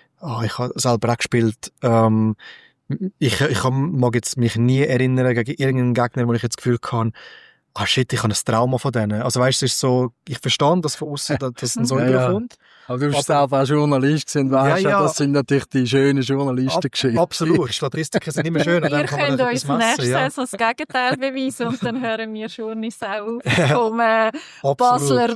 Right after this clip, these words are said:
Speaker 3: Zürich-Drama
Speaker 1: Mhm.
Speaker 3: zu reden.
Speaker 1: Ja, ja, absolut. Ja, ich hoff's, ich hoff's.
Speaker 3: Wir sind da unparteiisch. Jetzt hat man ja die Situation mit den Playoffs, dass auch dort dann auf einzelne Spiele drauf ankommt und nicht mehr zählt. Klar,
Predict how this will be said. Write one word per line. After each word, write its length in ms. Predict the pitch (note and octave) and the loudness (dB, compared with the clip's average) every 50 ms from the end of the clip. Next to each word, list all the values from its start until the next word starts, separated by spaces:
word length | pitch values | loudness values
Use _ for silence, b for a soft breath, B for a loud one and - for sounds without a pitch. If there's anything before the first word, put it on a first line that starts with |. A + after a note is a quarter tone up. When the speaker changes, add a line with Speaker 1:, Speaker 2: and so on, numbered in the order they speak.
| - _ | -4 _
Speaker 3:
Zürich-Drama 920 | - - - C4 A#3+ A#3 B3 B3 - - A#3 A3+ G#3+ G#3+ A3 A3 A3+ A#3 A3 | -8 -2 0 2 2 2 2 -2 -2 -2 -2 0 2 2 2 2 2 0 0
Speaker 1:
Mhm. 80 | G#3 | 0
Speaker 3:
zu 200 | A2+ A#2 C4+ A#3 | -4 -2 -2 -2
reden. 340 | G#3+ G#3 G3 G3 G#3 G#3 G#3 - B B B B B B | -2 -2 -4 -6 -8 -10 -10 -12 B B B B B B
Speaker 1:
Ja, 320 | C3 A#2+ A#2+ B2 C3 - - - | 2 2 4 2 0 -2 -8 -10
ja, 100 | - A#2 | -6 -4
absolut. 560 | A#2 A#2 A2 - - - A#2 B2+ A#2+ A2 - | -4 -4 -6 -6 -4 -2 0 0 0 -2 -2
Ja, 80 | - B2+ | -2 -2
ich 120 | A#2 - | 0 2
hoff's, 300 | C3+ D3 E3+ - - - | 2 0 2 0 -4 -4
ich 120 | - A#2 - | -4 -2 0
hoff's. 300 | B2 C3 - - - - B B D4 C4+ B B B B - B3+ A#3+ B B B B B | 0 -2 -2 -4 -12 -10 B B -8 -8 B B B B -10 -10 -10 B B B B B
Speaker 3:
Wir 160 | - A3 A3+ | -2 -2 -2
sind 240 | - - A3+ A3 - | 0 -2 -4 -4 0
da 140 | G#3+ G3+ G3+ | 0 0 0
unparteiisch. 720 | G3+ G3+ G3+ - A3 G#3+ G#3+ - G#3 G3 G3 G3 G3+ - - - | 0 -2 -2 -2 -2 -4 -2 -4 -4 -4 -2 -4 -4 -6 -4 -2
Jetzt 220 | A3 - - - | -2 -2 0 0
hat 140 | D4 A#3+ - | 0 0 0
man 160 | A3 B3 B3 | 0 0 2
ja 160 | A#3+ A#3 A#3 | 2 2 0
die 80 | A#3 - | 0 -2
Situation 600 | C4+ B3+ - A#3 A#3+ - - - C4 A3 A3 A3+ | -6 -4 -2 -2 -4 -4 -2 -2 0 0 2 0
mit 160 | A3+ A#3 - | 0 -2 -2
den 100 | - G3+ | -6 -10
Playoffs, 600 | - - A3+ G#3 G#3 A3 A3+ A#3+ B3+ - - - - | -6 -4 -4 -2 0 2 2 2 0 -2 -6 -8 -4
dass 280 | - A3 A3+ - - - - | -2 -2 -2 -4 -8 -12 -6
auch 220 | - G#3 A3 A3 G#3 - - | -2 0 0 0 0 -2 -2
dort 480 | - G#3+ G#3 A3 B3+ _ - - B3+ | -2 0 0 0 -2 _ -4 -4 -2
dann 160 | - B3 A#3+ A#3+ | 0 0 0 0
auf 120 | B3+ - | -2 -2
einzelne 680 | - - G#3 G3+ A3 B3 - - - B3+ A#3+ A3+ A#3+ B3+ | -2 -2 0 0 0 -2 -4 -4 -4 0 0 2 2 0
Spiele 460 | - - - - A3+ A3+ A3 A#3+ A#3+ | 0 -4 -6 -4 -4 -2 -2 -2 0
drauf 260 | G#3+ A3+ A#3 - - A#3+ | 0 0 0 0 0 2
ankommt 480 | G#3 G3+ A3+ - - B3 A3+ A3 - | 2 2 2 0 0 -2 -2 -2 0
und 280 | A#3+ A3 A3 A3 - - | -2 -2 -2 -4 -4 -2
nicht 260 | A3+ G#3+ G#3+ A3+ A3+ | 0 0 2 2 2
mehr 200 | A3+ A#3 B3+ - | 2 0 -2 -2
zählt. 500 | - - - G#3+ A3 G#3+ A3+ A3+ - - - | -4 -2 0 0 2 2 0 -2 -4 -14 -12
Klar, 420 | - - G#3+ G#3 G#3 G#3 G#3+ G#3+ | -4 0 0 2 2 2 0 0